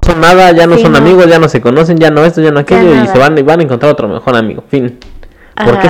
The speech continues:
Speaker 1: Solo porque los cambiaron de salón, o sea.
Speaker 2: O, o tal vez como la primera semana, ¿no? Que dices, "Ay, sí", porque no conoces a nadie, o sea, no le hablas a nadie más,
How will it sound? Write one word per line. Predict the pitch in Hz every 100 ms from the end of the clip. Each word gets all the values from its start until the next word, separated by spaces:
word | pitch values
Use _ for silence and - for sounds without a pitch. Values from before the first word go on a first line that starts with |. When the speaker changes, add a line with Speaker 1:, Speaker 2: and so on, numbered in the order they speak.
| 180
Speaker 1:
Solo | 180
porque | 143 127
los | 123 -
cambiaron | 131 147 135
de |
salón, | - 143 151
o |
sea. | 139 269 254 277
Speaker 2:
O, |
o | 277
tal | 277 285
vez | 311 302
como | 339 294
la | 233 208
primera | 208 214 214
semana, | 233 202 196 196 185
¿no? | 185 214
Que | 208
dices, | 202 202
"Ay, | 247 294 -
sí", | 277 277 269 226 - _ -
porque | 208 214
no | 208 214
conoces | 226 233 254 220
a | 220
nadie, | 196 196 202
o | 202
sea, | 190
no | 196 196
le |
hablas | 196 202
a | 202
nadie | 190 190
más, | 190 190 240